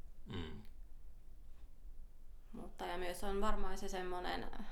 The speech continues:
Speaker 2: monessa paikkaa on varmaan myös se, niinku, se tietämättömyys, mitä kaikkea se kulttuuri kuitenkin on.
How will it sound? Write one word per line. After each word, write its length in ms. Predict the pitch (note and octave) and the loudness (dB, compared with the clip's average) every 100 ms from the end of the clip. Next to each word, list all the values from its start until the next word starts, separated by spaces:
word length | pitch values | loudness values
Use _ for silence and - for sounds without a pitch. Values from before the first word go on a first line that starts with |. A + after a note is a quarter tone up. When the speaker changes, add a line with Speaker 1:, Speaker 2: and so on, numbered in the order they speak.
| - - - - - - | -2 -4 -4 -6 -6 -6
Speaker 2:
monessa 300 | F3+ E3+ - | -4 0 2
paikkaa 360 | - - - F#3+ | 4 6 6 6
on 160 | F3+ | 6
varmaan 360 | F#3 G3 F#3 E3+ | 6 8 8 8
myös 280 | F3 F3+ - - | 4 4 2 4
se, 160 | - - | 4 2
niinku, 460 | F#3 F3 F3 F3 E3+ E3+ - - - - - - - - - - - - - - - - | 0 0 -2 -2 -2 -2 -2 -4 -6 -8 -8 -8 -6 -6 -6 -6 -6 -6 -6 -4 -6 -8
se 120 | - - | -8 0
tietämättömyys, 1080 | G3 F3+ F3 E3+ - - - - F#3 - - - - - | 2 4 4 2 0 0 0 -2 -2 -4 -2 -2 0 0
mitä 220 | - E3 | 0 -2
kaikkea 520 | - D#3+ D#3 - - | -2 -2 -2 -2 0
se 120 | - | 2
kulttuuri 560 | - E3+ D#3+ - - - | 2 -2 -4 -6 -6 -6
kuitenkin 600 | - F3+ - F#3 - G#3 | 0 2 4 6 6 6
on. 380 | B3 B3 - - | 6 6 4 2